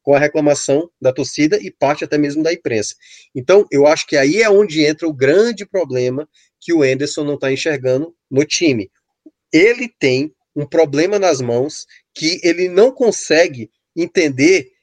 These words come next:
É, aliás, o, o Klinsmann aqui tá até me lembrando, em e-mail aqui, o que eu tô falando, o Fortaleza tomou gol do treze, exatamente, o gol que ele sai atrás do placar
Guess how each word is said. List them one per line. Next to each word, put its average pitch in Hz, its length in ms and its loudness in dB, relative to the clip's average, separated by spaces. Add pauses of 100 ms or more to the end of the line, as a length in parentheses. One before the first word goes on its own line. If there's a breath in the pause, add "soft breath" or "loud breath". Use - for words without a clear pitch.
(180)
É, 135 400 4
aliás, 147 380 2
o, 139 100 -4
o 127 160 -10
Klinsmann 139 340 -2
aqui 131 140 -8
tá 131 120 0
até 147 180 0
me 147 300 -4
lembrando, 127 420 -4
em 117 240 -16
e-mail 127 380 -2
aqui, 127 180 -8
o 123 60 -12
que 127 100 -6
eu 120 180 -6 (400)
tô 127 80 -4
falando, 135 400 0 (280)
o 131 480 -2
Fortaleza 156 300 2
tomou 170 120 2
gol 170 140 2
do 190 100 -6
treze, 135 460 -2
exatamente, 123 600 -2
o 117 220 -10
gol 127 180 0
que 143 100 -4
ele 131 80 -2
sai 143 260 4
atrás 139 280 2
do 135 80 -4
placar 143 380 0